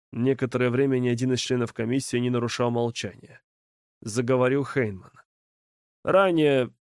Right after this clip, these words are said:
вы изображали этих высокородных сверхсуществами по сравнению с нами, людьми Земли. А сейчас с обществом обезьян. Они не могут быть и тем, и другим".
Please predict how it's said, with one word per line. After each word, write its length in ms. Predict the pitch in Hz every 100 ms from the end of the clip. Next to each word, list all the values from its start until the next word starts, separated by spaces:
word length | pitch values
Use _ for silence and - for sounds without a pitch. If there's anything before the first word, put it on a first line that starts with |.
| _ -
вы 280 | 139 180 160
изображали 600 | 143 147 147 135 160 156
этих 300 | 135 139 135
высокородных 720 | 135 139 135 139 170 156 -
сверхсуществами 960 | - 160 147 - - 139 - 196 165 107
по 140 | 117
сравнению 500 | - 135 147 156 151
с 100 | -
нами, 380 | 185 156 101 -
людьми 460 | - 165 165 165 156
Земли. 420 | 127 160 156 117 _ _ _ _ _ _ -
А 260 | 113 110
сейчас 580 | - 131 123 131 123 - _
с 160 | - -
обществом 460 | 127 - 123 135 139
обезьян. 500 | 139 139 160 117 - _ _ -
Они 260 | 104 107
не 140 | 127 139
могут 320 | 190 214 139
быть 220 | 135 127
и 40 |
тем, 260 | 120 147 135
и 60 | 135
другим". 400 | 151 131 98